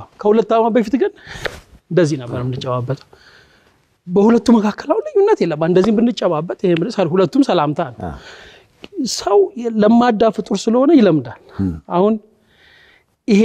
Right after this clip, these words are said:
Speaker 1: ስቱዲዮ ቅርጹ ቢለወጥና አንተ እዚህ ጋር ተቀመጥ ብትባል እንትኑ አይሰማህም ማለት አሁን የሚሰማህን ያህል የመዝናናት ስሜት አይሰማህም
Speaker 2: አዎ።
Speaker 1: ማለት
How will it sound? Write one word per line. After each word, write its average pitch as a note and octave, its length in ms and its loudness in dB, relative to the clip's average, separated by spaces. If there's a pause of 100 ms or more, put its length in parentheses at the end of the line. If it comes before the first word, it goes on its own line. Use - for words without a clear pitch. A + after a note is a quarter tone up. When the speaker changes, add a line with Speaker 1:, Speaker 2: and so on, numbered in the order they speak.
Speaker 1:
ስቱዲዮ F3+ 340 0 (720)
ቅርጹ A3 340 -4
ቢለወጥና F3+ 600 2
አንተ E3 200 0
እዚህ F3 200 0
ጋር F#3 120 2
ተቀመጥ F3 400 -2 (220)
ብትባል D#3+ 580 -2 (1200)
እንትኑ A#3 240 -4
አይሰማህም D3 520 -2
ማለት F3 260 -6 (280)
አሁን F3+ 200 2
የሚሰማህን E3+ 580 0
ያህል D3+ 240 -2 (520)
የመዝናናት D#3+ 540 0
ስሜት E3 300 -2
አይሰማህም C#3 440 -4
Speaker 2:
አዎ። A#2+ 100 -8
Speaker 1:
ማለት F#3+ 220 -2